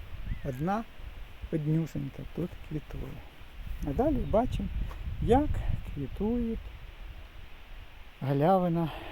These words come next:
маргариток. Вони вже майже всю галявину заполонили.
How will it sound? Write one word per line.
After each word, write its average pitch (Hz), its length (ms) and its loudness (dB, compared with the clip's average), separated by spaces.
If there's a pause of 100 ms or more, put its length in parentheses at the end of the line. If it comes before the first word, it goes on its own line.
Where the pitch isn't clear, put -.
(120)
маргариток. 135 840 0 (1040)
Вони 185 240 4 (360)
вже 156 180 -2
майже 190 500 -2 (380)
всю 214 240 -2 (400)
галявину 143 500 0 (140)
заполонили. 120 680 -8